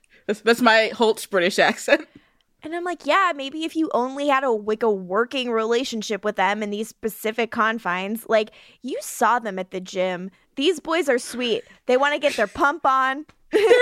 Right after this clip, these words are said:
Speaker 1: not
Speaker 2: And
Speaker 1: sweet, Morgan. That is what they are. They're soulless beasts bred only to maim and kill.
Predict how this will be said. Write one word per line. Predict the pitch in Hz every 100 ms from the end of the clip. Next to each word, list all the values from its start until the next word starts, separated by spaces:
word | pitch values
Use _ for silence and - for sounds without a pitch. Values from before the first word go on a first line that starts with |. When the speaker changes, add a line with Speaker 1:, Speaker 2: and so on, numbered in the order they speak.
| -
Speaker 1:
not | 349 427 539 349
Speaker 2:
And | 269
Speaker 1:
sweet, | 294 320 523 277 285
Morgan. | 302 277 311 294 381
That | 381 247
is | 359 571 381
what | 370
they | 415 381
are. | 330 339 - 381 - 403
They're | 440
soulless | - 440 508 -
beasts | 403 392
bred | - 311
only | 370 370 403
to | 427
maim | 247 370
and | 415 -
kill. | - 453 415 226